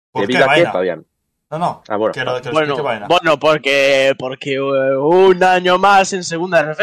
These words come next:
Speaker 3: F. Bueno, en primera. En segunda no, porque ya hubiera sido ya lo máximo.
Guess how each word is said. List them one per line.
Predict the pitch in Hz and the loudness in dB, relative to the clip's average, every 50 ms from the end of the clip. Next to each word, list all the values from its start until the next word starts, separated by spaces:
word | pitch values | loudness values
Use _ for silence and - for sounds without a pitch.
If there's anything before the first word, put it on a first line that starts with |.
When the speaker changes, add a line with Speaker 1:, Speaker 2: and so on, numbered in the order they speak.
| 220 185 | 2 2
Speaker 3:
F. | 156 - _ _ _ _ _ _ _ _ _ _ _ _ _ _ _ _ _ | 2 0 _ _ _ _ _ _ _ _ _ _ _ _ _ _ _ _ _
Bueno, | 160 175 165 147 | -2 -2 -2 -2
en | 127 | -2
primera. | - 139 170 196 190 160 127 120 - _ _ - - _ _ _ | -4 -2 0 2 2 2 2 0 -4 _ _ -20 -20 _ _ _
En | - 135 | -18 -12
segunda | 156 160 147 156 165 180 175 | -10 -8 -6 -4 -4 -2 2
no, | 175 196 202 180 156 123 | 4 4 4 4 2 0
porque | 135 139 139 143 | -4 -4 -2 0
ya | 147 147 | 0 0
hubiera | 151 151 151 | 2 0 -2
sido | 147 - 165 165 170 | -2 -2 -2 0 2
ya | 175 165 170 175 | 2 4 4 4
lo | 170 147 | 2 4
máximo. | 143 143 143 - - 143 131 120 113 _ | 2 0 0 0 -8 -18 -20 -20 _ _